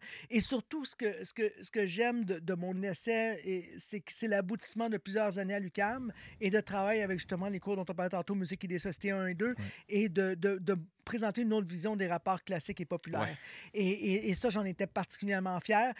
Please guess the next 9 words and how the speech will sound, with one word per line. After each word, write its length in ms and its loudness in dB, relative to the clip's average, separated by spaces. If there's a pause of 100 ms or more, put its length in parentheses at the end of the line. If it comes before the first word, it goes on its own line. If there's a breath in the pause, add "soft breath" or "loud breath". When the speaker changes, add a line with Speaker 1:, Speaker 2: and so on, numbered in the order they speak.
(180 loud breath)
Speaker 1:
Surtout 380 2
que 520 0
pour 260 0
un 40 2
musicologue, 840 -2 (360 loud breath)
euh, 480 2 (120)
c'est, 260 -6
c'est 140 -2
bou-, 420 -6